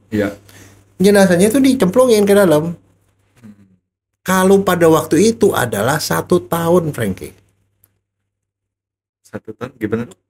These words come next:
Speaker 2: Direndam di dalam formalin.
Speaker 1: Satu tahun. Jadi apa tuh, Dok? Kalau udah satu tahun gitu, warnanya berubah segala macam.
Speaker 2: Dia berubah seperti kayak, ya,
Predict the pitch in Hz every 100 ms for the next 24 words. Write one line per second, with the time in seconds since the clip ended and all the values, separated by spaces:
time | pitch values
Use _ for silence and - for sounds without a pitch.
0 | _ _ 214 247 269 240 196 180 175 180
1 | 185 180 175 190 160 131 113 107 _ 127
2 | 131 139 127 104 - _ _ _ _ _
3 | _ _ - 98 92 - - - - 87
4 | - _ _ _ _ _ _ _ _ _
5 | _ _ _ _ _ 101 _ 95 104 -
6 | - 92 95 95 _ 98 104 120 143 156
7 | 120 120 120 - 117 123 120 151 233 214
8 | - 139 156 175 202 185 - 160 165 147
9 | 139 135 110 - _ - 127 143 202 240